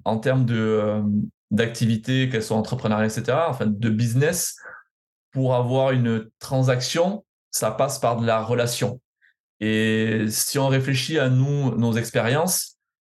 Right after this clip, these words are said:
euh, bah, moi, quand je vais acheter un truc, bah, je suis plus content quand j'ai une bonne relation avec le vendeur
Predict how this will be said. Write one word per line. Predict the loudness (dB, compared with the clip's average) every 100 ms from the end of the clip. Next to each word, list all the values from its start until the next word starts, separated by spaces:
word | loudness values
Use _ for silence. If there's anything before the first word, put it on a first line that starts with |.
| _ -8
euh, | -2 -2 0
bah, | 0
moi, | 0 0
quand | 0 0
je | 0
vais |
acheter | -2 0
un | -2 -2
truc, | -2 -2 -4 -10 -14 _ _ _ _ _ -4
bah, | 0 0
je | 0
suis | -2
plus | 0
content | 0 0 0 0
quand | 0 0
j'ai | 0
une | 0
bonne | 2 2
relation | 0 0 0
avec | 0 0
le | 0
vendeur | 0 2 0 -2 -12